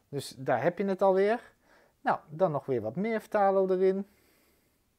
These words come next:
Doe nu gewoon, eh, lekker meteen flink wat, hoor. Kijk. Gaan we, zet ik het er weer omheen. Dus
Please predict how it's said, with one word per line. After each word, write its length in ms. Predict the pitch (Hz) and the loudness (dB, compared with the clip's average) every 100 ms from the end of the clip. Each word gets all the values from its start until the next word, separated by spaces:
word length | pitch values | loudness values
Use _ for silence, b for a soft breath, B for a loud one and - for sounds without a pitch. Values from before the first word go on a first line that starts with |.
| _ _ _ _ _ _ _ _ _ _ _ _ _ _ _ _ _ _ _ _ _ _ _ _ _ - | _ _ _ _ _ _ _ _ _ _ _ _ _ _ _ _ _ _ _ _ _ _ _ _ _ -16
Doe 120 | 104 | -14
nu 120 | 107 | -12
gewoon, 360 | - 113 117 117 | -12 -10 -8 -8
eh, 260 | 120 123 120 | -6 -4 -4
lekker 260 | 131 - | -6 -8
meteen 360 | 123 139 127 123 | -8 -8 -10 -12
flink 300 | - 135 127 | -10 -10 -6
wat, 200 | 139 - | -6 -6
hoor. 180 | 160 180 | -12 -12
Kijk. 360 | - 185 - _ _ _ _ _ _ _ _ _ | -14 -14 -16 _ _ _ _ _ _ _ _ _
Gaan 340 | _ 156 160 | _ -12 -12
we, 60 | 160 | -12
zet 220 | - 147 | -10 -10
ik 80 | 139 | -10
het 140 | 135 | -14
er 60 | 120 | -8
weer 120 | 120 | -6
omheen. 340 | 131 143 190 180 | -6 -4 -4 -6
Dus 240 | 139 | -10